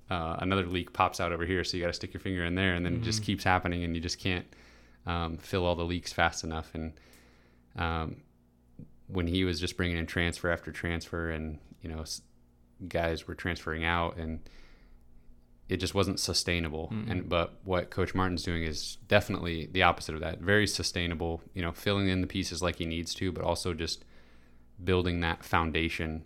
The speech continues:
Speaker 1: of young players that are gonna be four-year guys in the program.
Speaker 2: Mm-hmm. Yeah, I definitely think the, uh, that's the key to stability and longevity for sure is, um, getting those guys who are gonna,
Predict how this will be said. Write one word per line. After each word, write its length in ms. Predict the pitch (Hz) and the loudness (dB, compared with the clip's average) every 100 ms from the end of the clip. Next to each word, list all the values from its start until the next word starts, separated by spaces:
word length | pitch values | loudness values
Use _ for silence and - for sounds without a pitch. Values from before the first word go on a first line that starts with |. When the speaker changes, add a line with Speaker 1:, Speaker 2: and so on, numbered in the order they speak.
| - | -8
Speaker 1:
of 300 | - 82 80 85 | -2 -2 -2 0
young 280 | 85 80 | 0 0
players 460 | 82 85 80 80 80 | -2 0 0 -2 -4
that 120 | 85 | -6
are 60 | 85 | -4
gonna 320 | 85 80 82 - - - - - | -4 -4 -6 -10 -20 -20 -20 -10
be 100 | 85 | -8
four-year 420 | 82 92 85 82 | -4 0 2 2
guys 360 | 80 85 82 80 | 0 0 0 -2
in 60 | 85 | -4
the 40 | |
program. 500 | 82 85 82 85 82 - | -2 -2 -2 -4 -6 -8
Speaker 2:
Mm-hmm. 240 | 104 101 98 95 - - - - - - - - | -8 -6 -8 -12 -20 -20 -20 -20 -20 -20 -16 -4
Yeah, 120 | 107 | 0
I 40 | 98 | 0
definitely 260 | - 120 | 2 0
think 320 | 104 107 - | 2 0 0
the, 320 | 107 104 98 98 | 0 0 0 0
uh, 240 | 98 95 | -2 -2
that's 200 | 101 - | -4 -2
the 100 | 104 | -4
key 340 | - 104 98 | -2 -2 -2
to 440 | 98 - 98 98 98 - - - - - | -4 -2 -2 -2 -4 -12 -20 -20 -20 -12
stability 480 | - 117 117 113 107 | -2 2 6 6 6
and 100 | 101 | 4
longevity 540 | 101 98 104 98 98 | 2 4 4 4 2
for 160 | 95 101 | 0 -2
sure 320 | - 101 98 | 2 2 4
is, 320 | 95 95 - | 2 -2 -2
um, 460 | 98 98 98 101 110 - - - - - - - - 113 | -2 0 -2 -4 -8 -14 -20 -20 -20 -20 -20 -20 -10 0
getting 240 | 113 110 | 4 6
those 160 | 107 101 | 4 4
guys 320 | 110 104 101 | 6 6 4
who 80 | 104 | 4
are 100 | 98 | 4
gonna, 400 | 101 98 95 | 2 2 2